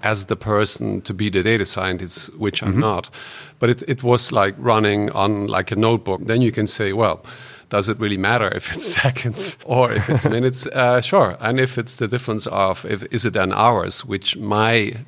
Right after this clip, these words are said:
Speaker 1: colleagues, data scientists were, were running,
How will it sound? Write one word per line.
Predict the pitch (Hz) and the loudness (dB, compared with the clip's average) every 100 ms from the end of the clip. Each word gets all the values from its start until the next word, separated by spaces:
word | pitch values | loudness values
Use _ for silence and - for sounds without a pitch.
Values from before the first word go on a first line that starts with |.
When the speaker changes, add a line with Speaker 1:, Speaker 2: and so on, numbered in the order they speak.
| _ 233 - | _ -18 -2
Speaker 1:
colleagues, | 107 101 98 90 - | 2 2 0 -2 -4
data | 101 95 | -2 -4
scientists | - 95 95 - 92 - - | -4 -4 -4 -4 -4 -4 -4
were, | 95 98 - 101 | -2 -2 -6 -4
were | 92 92 | -2 0
running, | 90 90 90 | 0 0 -2